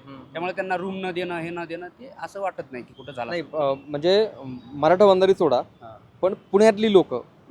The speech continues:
Speaker 1: किंवा बाहेरचे लोक बीडच्या मुलांकडे बघण्याचा दृष्टिकोन जो आहे, तो इकडे आता बदल-, बदलतोय गेल्या काही
Speaker 2: हो.
Speaker 1: दिवसामध्ये?
Speaker 2: अ,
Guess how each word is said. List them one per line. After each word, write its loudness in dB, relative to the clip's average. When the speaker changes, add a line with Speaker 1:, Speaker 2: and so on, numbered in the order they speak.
Speaker 1:
किंवा 4
बाहेरचे 6
लोक 0
बीडच्या 2
मुलांकडे 2
बघण्याचा 2
दृष्टिकोन -2
जो 2
आहे, 0
तो -4
इकडे 2
आता 0
बदल-, -2
बदलतोय 2
गेल्या -4
काही -4
Speaker 2:
हो. -4
Speaker 1:
दिवसामध्ये? -18
Speaker 2:
अ, -10